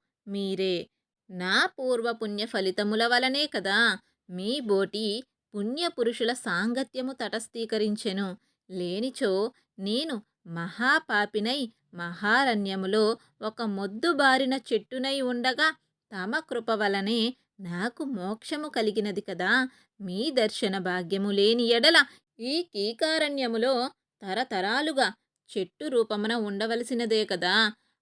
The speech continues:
అట్టి నేనెక్కడ, మీ దర్శన భాగ్యమెక్కడ? నాకు సద్గతి ఎక్కడ? పుణ్యఫలప్రదాయగు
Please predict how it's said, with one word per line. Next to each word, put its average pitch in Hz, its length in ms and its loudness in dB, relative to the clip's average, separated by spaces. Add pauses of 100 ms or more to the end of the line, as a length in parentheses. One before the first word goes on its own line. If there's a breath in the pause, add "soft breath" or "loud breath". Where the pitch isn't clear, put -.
అట్టి 214 380 -4
నేనెక్కడ, 214 1000 0 (220)
మీ 196 300 0
దర్శన 277 460 2
భాగ్యమెక్కడ? 208 920 2 (320)
నాకు 185 480 -2
సద్గతి 226 560 0
ఎక్కడ? 226 500 2 (360 soft breath)
పుణ్యఫలప్రదాయగు 254 1600 2